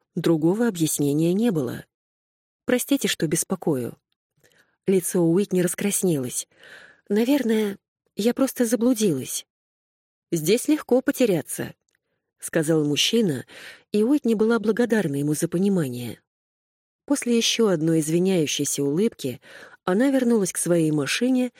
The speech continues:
и в зеркале заднего вида увидела пакетик жевательных червей. Пожилая пара по-прежнему стояла в дверях, настороженно наблюдая за странной незнакомкой.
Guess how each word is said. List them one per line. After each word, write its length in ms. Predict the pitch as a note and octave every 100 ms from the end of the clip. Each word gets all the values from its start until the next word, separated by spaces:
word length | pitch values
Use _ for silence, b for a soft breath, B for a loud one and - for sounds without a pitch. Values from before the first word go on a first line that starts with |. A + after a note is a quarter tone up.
| b b _ _
и 60 | F#3+
в 20 |
зеркале 460 | F#3+ C#4 C#4+ A#3 A3+
заднего 480 | G#3 A3 F#3 E3+
вида 420 | F3 A#3+ B3+ D3+ -
увидела 440 | E3 A3+ B3 G#3+
пакетик 500 | F3+ E3+ - B3 -
жевательных 560 | D#3+ F3 G#3+ A3+ A3 G#3+
червей. 560 | - A3+ F3+ C3 A#2+ - _ _ _ _ _ _ _
Пожилая 480 | E3+ D3+ E3 D#3+ D3
пара 260 | - F#3+ F3+
по-прежнему 680 | F3+ F3+ A3+ F#3 C#3+ C#3+
стояла 440 | C#3 - E3+ E3 D3+
в 60 |
дверях, 500 | C3 D3 F3 A#3+ - B B B B
настороженно 640 | F3 F3+ - A3+ C#4 A#3 G3+
наблюдая 600 | F3+ D#3 D#3+ D#3 A#3 G#3+
за 120 | D#3+
странной 480 | D#3+ - G#3 A3 G#3+
незнакомкой. 920 | G#3+ G3+ A3 A3+ E3 B2+ - A#2 -